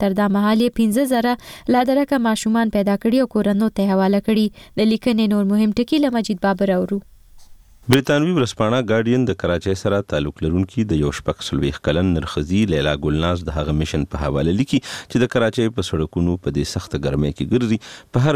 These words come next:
Speaker 2: ګاډي کې د ماشومانو مخونو ته په داسې انداز کې ګوري لکه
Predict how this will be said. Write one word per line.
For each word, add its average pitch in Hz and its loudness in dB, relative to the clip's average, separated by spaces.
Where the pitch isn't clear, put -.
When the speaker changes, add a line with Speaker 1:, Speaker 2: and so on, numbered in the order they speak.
Speaker 2:
ګاډي 104 0
کې 113 -2
د 82 0
ماشومانو 82 -2
مخونو 80 -4
ته 80 -4
په 76 -4
داسې 76 -4
انداز 73 -4
کې 78 -6
ګوري 107 2
لکه 92 -6